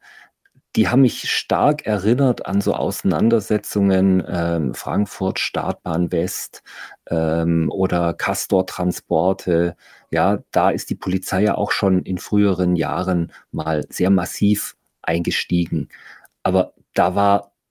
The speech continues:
vielleicht auch schon Gewaltpotenzial auf der anderen Seite vorhanden.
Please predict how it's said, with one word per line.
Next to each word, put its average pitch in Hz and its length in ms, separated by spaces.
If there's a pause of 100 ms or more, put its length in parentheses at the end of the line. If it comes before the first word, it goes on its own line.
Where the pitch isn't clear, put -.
(340)
vielleicht 101 480
auch - 100
schon 104 140
Gewaltpotenzial 98 1700
auf - 220
der - 120
anderen 117 220
Seite 80 260
vorhanden. 73 600